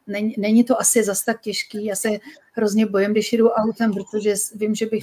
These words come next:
to v tom vězení sama nepřežila, že je to opravdu, opravdu těžký.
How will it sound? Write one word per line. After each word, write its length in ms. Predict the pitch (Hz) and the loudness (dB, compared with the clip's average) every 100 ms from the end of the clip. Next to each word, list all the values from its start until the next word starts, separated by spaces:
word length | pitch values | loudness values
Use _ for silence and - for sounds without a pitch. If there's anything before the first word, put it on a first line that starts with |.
| - | -6
to 80 | 208 | -8
v 40 | |
tom 180 | 233 220 | -4 0
vězení 380 | 208 202 208 208 | 0 0 -6 -6
sama 280 | 226 214 | -4 -4
nepřežila, 680 | 208 208 - 233 196 220 226 - - 330 320 262 - 214 202 | -4 -6 -8 -6 -4 -4 -6 -10 -20 -18 -18 -14 -6 -6 -2
že 60 | 208 | 0
je 300 | 202 202 196 | 2 0 0
to 260 | 240 214 | -2 -2
opravdu, 440 | 208 220 220 214 202 | -4 0 0 2 -2
opravdu 520 | 202 196 - 220 196 | -2 -4 0 0 -2
těžký. 520 | 190 190 - - 185 | -4 -6 -8 -12 -20